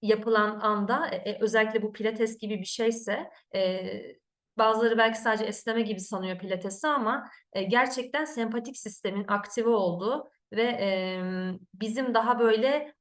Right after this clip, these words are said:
alert durumda olduğumuz bir ana, e, denk geliyoruz. Dolayısıyla diyafragmatik solunum kullanmak burada uygun olmuyor. Çünkü parasempatiyi aktive ediyor. Belki sonlardaki esnemelerde ve ya da,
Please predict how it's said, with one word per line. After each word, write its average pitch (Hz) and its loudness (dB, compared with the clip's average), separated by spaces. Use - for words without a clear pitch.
alert 247 4
durumda 185 -2
olduğumuz 190 -2
bir 247 2
ana, 220 2
e, 185 -4
denk 185 -2
geliyoruz. 190 -6
Dolayısıyla 269 2
diyafragmatik 262 -2
solunum 262 -4
kullanmak 254 -2
burada 226 -4
uygun 226 -2
olmuyor. 196 -2
Çünkü 233 -6
parasempatiyi 240 -4
aktive 170 -6
ediyor. 170 -8
Belki 220 2
sonlardaki 220 0
esnemelerde 208 0
ve 208 2
ya 196 0
da, 196 0